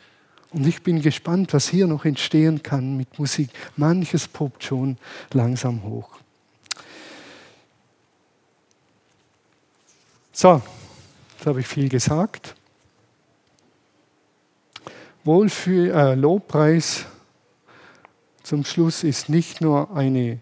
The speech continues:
naive Wohlfühldecke,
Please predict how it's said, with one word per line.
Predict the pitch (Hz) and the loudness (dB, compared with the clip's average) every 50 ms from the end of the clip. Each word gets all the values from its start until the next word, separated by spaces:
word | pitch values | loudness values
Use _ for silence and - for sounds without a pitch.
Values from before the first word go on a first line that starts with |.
| _ _ - | _ _ -4
naive | 135 131 131 123 - 156 147 156 175 - - - 139 131 123 120 123 | -2 0 0 0 0 0 0 -2 -2 -2 0 0 0 0 -2 -2 0
Wohlfühldecke, | 127 139 156 165 160 151 143 - - - 147 151 156 156 151 - 139 135 135 135 - - 160 160 160 | 2 4 4 4 4 2 0 -2 -4 -2 0 2 2 0 0 2 2 2 2 2 2 2 2 2 2